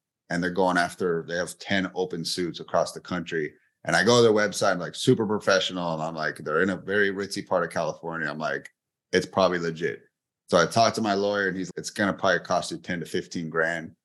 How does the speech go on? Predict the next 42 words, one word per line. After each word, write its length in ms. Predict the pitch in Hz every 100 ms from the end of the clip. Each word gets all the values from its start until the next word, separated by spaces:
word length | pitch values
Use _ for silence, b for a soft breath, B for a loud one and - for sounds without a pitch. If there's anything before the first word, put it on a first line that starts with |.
| _ _
to, 360 | 92 82 73 -
to 100 | 82
fight." 360 | - 92 64 50 _ _ _
And 140 | - 87
at 100 | 90
the 100 | 85
time, 640 | - 131 110 92 92 90 -
that 140 | 95 92
was 360 | 101 90 -
the 140 | - -
cost 440 | - 107 90 -
of 100 | 92
a 60 | 85
franchise 760 | - 104 98 101 82 71 -
that 120 | 107 90
we 120 | 92
both 280 | 87 87 82
know 220 | 92 78
that 160 | 90
I 140 | 82 87
ended 200 | 90 87
up 160 | 80
joining 440 | 85 101 90 82 82 _ -
F 160 | 92 90
B 100 | 95
B 120 | 80
C. 400 | - 107 92 - _ _ _ _
And 200 | 87 87
so 400 | - 95 87 80 95
it 60 |
was 220 | 92 92
weighing 340 | 90 104 107 98
that 160 | 95
decision. 380 | 85 87 110 87
I 100 | 85
was 160 | 85 85
like, 260 | 80 80 - -
"Should 260 | - 107
I 140 | 104 98
fight 320 | - 107 107
it? 240 | 110 -
Fif-, 220 | - 104